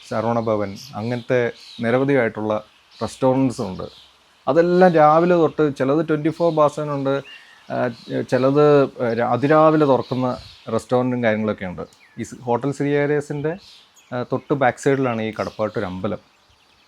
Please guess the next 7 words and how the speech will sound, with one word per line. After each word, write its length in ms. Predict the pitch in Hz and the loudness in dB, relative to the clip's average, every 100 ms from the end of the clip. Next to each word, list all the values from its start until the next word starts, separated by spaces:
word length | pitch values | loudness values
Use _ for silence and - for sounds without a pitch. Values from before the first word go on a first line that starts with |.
| _ - | _ -12
അപ്പോൾ 200 | - 104 | -6 -4
അവിടെ 220 | 95 139 | 0 2
അത് 380 | 156 147 156 160 | 4 4 2 0
നല്ല 420 | - 123 127 147 | -2 -4 0 0
റഷും 400 | 127 - 143 143 | 0 -4 -4 -2
കാര്യങ്ങളൊക്കെ 400 | 113 113 120 101 | -2 -2 -4 -6
ഉണ്ടായിരുന്നു. 360 | 92 90 87 | -10 -12 -12